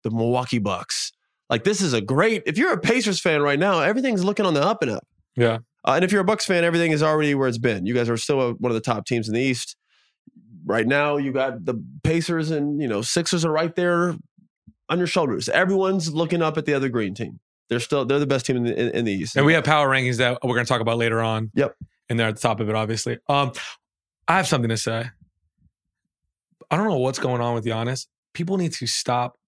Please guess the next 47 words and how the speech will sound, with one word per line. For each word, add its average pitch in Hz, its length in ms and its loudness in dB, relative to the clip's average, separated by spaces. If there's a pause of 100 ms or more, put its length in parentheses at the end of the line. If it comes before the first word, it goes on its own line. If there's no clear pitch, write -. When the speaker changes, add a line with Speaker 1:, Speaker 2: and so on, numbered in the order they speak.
Speaker 2:
playing 123 420 0
with 110 160 -6
my 113 140 -4
guy. 107 220 -2
Remember 165 260 0
last 151 260 2
year, 180 100 2
the 135 80 2
ladder 123 320 4
incident 180 480 0 (280)
where 135 160 0
the 120 60 0
Philadelphia 156 380 2
seventy-six, 165 360 0
he 165 60 0
tried 185 120 2
to 160 60 2
shoot 160 180 -2
free 165 160 0
throws 202 240 0
and 185 80 2
they 175 60 0
put 175 160 0
a 127 40 2
ladder 131 400 2
in 175 100 2
front 196 200 0
of 190 60 0
him 220 200 0 (440)
at 151 140 2
the - 40 0
end 160 100 2
of 165 60 0
the 170 60 2
game? 202 380 0 (120)
And 127 300 -2
Montrezl 160 360 0
Harrell 180 240 2
came 180 420 0
and 123 120 0
w-, 127 160 -6
wanted 113 160 8
to 107 60 4
Speaker 1:
Yeah. 104 60 4
Speaker 2:
work 170 180 2
out. 175 240 2
And 117 120 -2